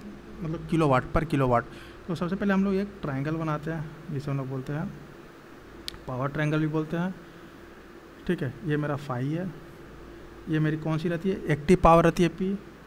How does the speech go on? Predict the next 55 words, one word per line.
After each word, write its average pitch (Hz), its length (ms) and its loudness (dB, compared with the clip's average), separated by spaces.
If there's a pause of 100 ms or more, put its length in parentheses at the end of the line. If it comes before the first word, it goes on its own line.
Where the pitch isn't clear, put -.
(600)
Q 185 240 0 (200)
reactive 147 420 -2
power, 170 220 -2
और 147 160 -2
इसका 139 180 -2
जो 160 200 -4 (440)
vector 139 320 0
सम 180 160 0
होता 147 200 -2
है 143 60 -6
वो 151 80 -2
मेरा 147 200 -2
एस 143 260 -2 (640)
जो 143 100 2
होता 143 160 2
है 156 60 2
मेरा 160 140 0 (120)
apparent 135 360 0
power, 123 280 0
जो 143 140 2
कि 170 140 2
मेरा 180 220 6
appear 160 440 4
होता 139 380 4
है 165 200 2 (260)
किसी 156 260 2
भी 165 140 2
transmission 143 540 2
line 160 140 2
या 175 100 2
किसी 151 320 0
भी 170 160 4 (500)
circuit 151 460 -2
में, 139 140 2
मतलब 139 320 0
एसी 170 280 2
वाले 127 260 2
में, 127 140 -2
ठीक 208 200 -2
है। 208 80 -2 (400)
reactive 143 360 2
plus 160 220 2
active 131 300 2
रहती 131 220 0
है, 131 60 -2
तो - 60 -4
उसके 151 200 0
vector 139 380 2
sum 160 200 0
क्या 160 140 0
रहती 165 200 2
है, 233 80 2
अपैरेंट 127 480 6
रहती 123 220 0
है। 120 100 -6